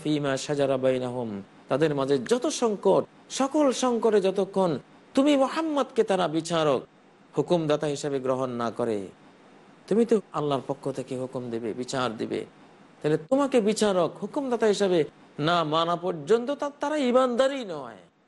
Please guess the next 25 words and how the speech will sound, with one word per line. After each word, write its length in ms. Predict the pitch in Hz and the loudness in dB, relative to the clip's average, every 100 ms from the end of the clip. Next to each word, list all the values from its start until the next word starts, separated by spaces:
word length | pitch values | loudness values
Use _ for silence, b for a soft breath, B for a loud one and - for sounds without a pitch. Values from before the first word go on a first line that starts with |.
| _ _ _ | _ _ _
শুধু 440 | - 233 233 311 | -8 -4 -2 0
হুকুমদাতা 460 | 269 240 285 285 277 | 0 -4 -4 -4 -4
হিসেবে 200 | 262 277 | -2 0
মানি 260 | 226 220 233 | 2 2 4
নেয়া 180 | 226 | 2
নয়, 420 | 190 196 165 110 82 _ _ _ - 110 | 2 2 0 -4 -10 _ _ _ -14 -4
বরং 440 | 123 147 196 165 - - - | -2 0 -2 -6 -12 -20 -4
সুম্মা 360 | 254 208 175 | -2 0 2
লা 180 | 151 151 | 2 4
ইয়াজিদু 420 | 143 165 160 160 147 | 4 2 2 0 0
ফি 140 | 151 143 | -2 -2
আনফুসিহিম 640 | 143 143 143 147 143 131 | -2 -8 -6 -6 -6 -6
হারাজাম 420 | 131 151 139 139 | -2 0 2 0
মিম্মা 480 | 135 139 131 131 123 - | -2 -6 -4 -4 -4 -4
কাদাইতা, 540 | 127 131 120 123 113 - - - | 0 2 2 -2 -4 -8 -20 -8
তুমি 180 | 165 175 | -2 2
যদি 220 | 175 165 | 2 2
কোরআন 360 | 160 160 170 175 | 0 2 2 2
ও 60 | 170 | -2
সুন্নাহর 320 | 185 180 165 | -4 0 2
আলোকে 280 | 175 180 175 | 2 0 -2
কোনো 200 | 180 175 | -2 0
বিচার 380 | 185 208 190 | 0 2 2
করে 200 | 185 190 | 4 4
দাও, 260 | 175 170 | 4 0